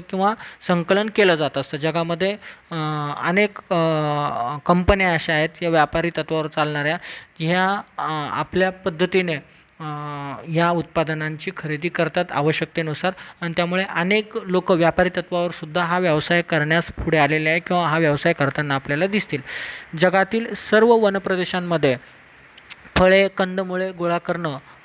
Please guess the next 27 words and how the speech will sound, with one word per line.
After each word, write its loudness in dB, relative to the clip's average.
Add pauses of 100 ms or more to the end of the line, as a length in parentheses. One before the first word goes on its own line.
हा 2
व्यवसाय 2 (360)
मोठ्या 0
प्रमाणात 0 (100)
चालताना -2
आपल्याला -2
दिसतो -4 (120)
सर्व 4
प्रदेशांमध्ये -6 (340)
आणि -12 (180)
केला -4
जातो. -8
पण -6 (180)
फक्त 0
त्याची 0
गरज 2
काय 0
आहे? 4
एकच 0
की -8
वनप्रदेश, 0
जिथं -2
जिथं 0
वनप्रदेश 0
असेल -6
तिथं 0
तिथं -4